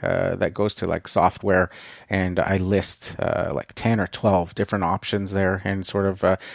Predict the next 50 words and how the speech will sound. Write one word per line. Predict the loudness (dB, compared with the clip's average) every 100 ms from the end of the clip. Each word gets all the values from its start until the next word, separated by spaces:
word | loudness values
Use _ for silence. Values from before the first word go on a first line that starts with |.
| -18 -6
kind | 2 4
of | 4
briefly, | 4 4 4 2 4 4 4 6
uh, | 6 6
talk | 4 2 4
about | 2 0
what | 0 -2
each | -4 -4
one | -2 0
kind | 0 0
of | 4
offers. | 4 6 4 4
And | 2
there's | 2
a | 2
link | 2 0 -2
that | -4
you | -4 -8
can, | -8 -6 -6 -8 -8
uh, | -8 -8 -6
for | -4
each | -2 -2 0
one | 0 0
to | -2
go | 0 -2
to | -2
their | 0
website. | 2 2 2 0 0
And | -4 -10 -8
if | -10 -6
you | -6 -4
want | -2 -2
more | -2 -2
information | -2 0 0 0 -2 -6 -8 -14 -18 -20
from | -2 0 0
each | 0
of | 2
those | 2 2
kind | 0 0
of, | 0 0
uh, | 2 2 0
just, | -4 -6 -8 -6
um, | -4 -6 -8 -12 -14 -16 _ _
put | 2
them | 6 6
all | 6
together, | 4 4 4 2 0
uh, | 0 2 2 2 0 -2 -4 -4
<laughs> | -6
so | -4 0 0